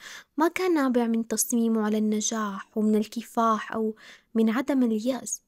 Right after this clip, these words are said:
بل من حقيقة إدراكه بإنه فاشل ومن قبوله لهذه الحقيقة، من ثم الكتابة عنها بكل صدق.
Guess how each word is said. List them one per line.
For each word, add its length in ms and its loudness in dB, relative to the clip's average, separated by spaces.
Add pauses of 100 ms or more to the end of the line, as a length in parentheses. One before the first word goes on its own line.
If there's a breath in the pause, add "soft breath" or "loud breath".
(380)
بل 120 4
من 140 2
حقيقة 560 -2 (460 loud breath)
إدراكه 500 2
بإنه 320 0
فاشل 680 -2 (340)
ومن 180 4
قبوله 540 2
لهذه 320 -2
الحقيقة، 680 -8 (360)
من 100 2
ثم 240 0
الكتابة 580 -4
عنها 360 -2
بكل 320 -4
صدق. 400 -6